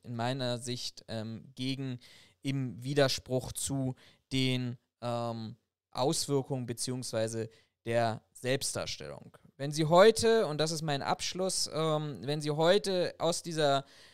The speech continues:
äh, Vorlesung so ein bisschen rausgehen und sich dann, ähm,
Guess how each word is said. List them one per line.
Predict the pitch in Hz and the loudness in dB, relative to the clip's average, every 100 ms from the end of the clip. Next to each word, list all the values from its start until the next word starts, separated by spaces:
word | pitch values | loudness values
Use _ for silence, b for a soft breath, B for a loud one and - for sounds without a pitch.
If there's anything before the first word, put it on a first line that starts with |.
| B - | B -4
äh, | 143 143 143 | 2 4 4
Vorlesung | - 190 196 175 165 165 | 8 8 8 4 2 0
so | 156 | -2
ein | 156 | -2
bisschen | 160 160 | -4 -4
rausgehen | 151 139 170 180 - 156 156 | 2 4 4 0 -2 -2 -2
und | 139 147 147 | -4 -4 -4
sich | 151 - | -4 -4
dann, | 147 147 156 156 b b _ | -2 -2 -4 -6 b b _
ähm, | 143 139 139 139 127 | -4 -2 -2 -6 -8